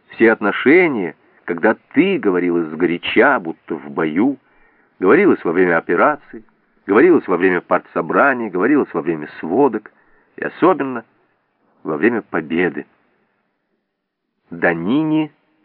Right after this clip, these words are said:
"Дорога на север". Длительность знакомства может не приводить к близости, и отношения могут не стать дружескими.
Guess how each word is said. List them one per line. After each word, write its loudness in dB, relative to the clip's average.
"Дорога -2
на -8
север". -6
Длительность 0
знакомства 2
может 2
не 0
приводить 2
к -16
близости, -4
и 0
отношения 2
могут 4
не -2
стать -2
дружескими. -4